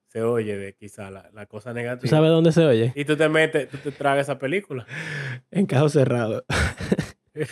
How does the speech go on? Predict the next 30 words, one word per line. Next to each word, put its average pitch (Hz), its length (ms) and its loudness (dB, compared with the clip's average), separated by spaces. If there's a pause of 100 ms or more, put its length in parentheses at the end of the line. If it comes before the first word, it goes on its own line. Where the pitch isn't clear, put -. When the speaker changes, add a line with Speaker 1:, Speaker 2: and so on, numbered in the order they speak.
(1800)
Speaker 2:
En 135 140 -2
Caso 170 240 4
Cerrado 151 640 4
hay 143 220 2
par 151 180 2
de 170 100 4
episodios 135 360 2
de 123 60 2
gente 131 220 2
así, 123 160 -2
de 117 140 -2
que 123 100 -4
no, 185 220 0
que 156 80 -2
estos 165 180 -4
coach 185 220 -4
motivacionales, 156 920 -2
el 131 180 -6
tipo 165 440 -4
al 151 140 0
final 151 320 -2
terminó, 151 760 0
qué 151 80 -6
sé 147 120 2
yo, 120 280 -6 (680)
teniendo 147 400 0
sexo 190 380 -2
con 139 140 -4
la 131 140 -4
tipa, 196 540 0